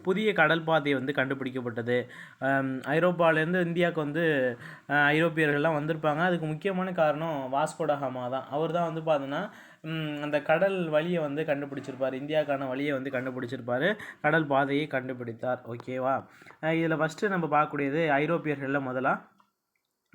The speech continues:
போர்ச்சுகீசியர்கள் தான் வந்து இந்தியாவுக்கு வந்து வந்திருப்பாங்க. அதுல தான் வாஸ்கோடகாமா வந்திருப்பாரு. ஆ, வாஸ்கோடகாமாவின் தலைமையில் ஆயிரத்தி நானூத்தி தெ-, தொண்ணூத்தி எட்டுல கள்ளிக்கோட்டைக்கு வாணிபத்திற்காக வந்தனர். ஓகேவா?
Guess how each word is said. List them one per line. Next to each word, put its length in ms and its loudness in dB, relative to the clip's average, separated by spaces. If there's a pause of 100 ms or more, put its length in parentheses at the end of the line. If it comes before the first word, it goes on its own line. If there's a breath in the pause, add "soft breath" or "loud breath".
போர்ச்சுகீசியர்கள் 920 -4
தான் 140 0
வந்து 180 -4
இந்தியாவுக்கு 360 -4
வந்து 240 -8
வந்திருப்பாங்க. 240 -8
அதுல 260 -2
தான் 240 -2 (260 loud breath)
வாஸ்கோடகாமா 560 -2
வந்திருப்பாரு. 600 -4 (280 loud breath)
ஆ, 180 0
வாஸ்கோடகாமாவின் 840 0
தலைமையில் 500 0
ஆயிரத்தி 460 2
நானூத்தி 380 -2
தெ-, 420 0 (360 loud breath)
தொண்ணூத்தி 320 2
எட்டுல 440 2
கள்ளிக்கோட்டைக்கு 1040 0
வாணிபத்திற்காக 880 0
வந்தனர். 460 -4
ஓகேவா? 380 -2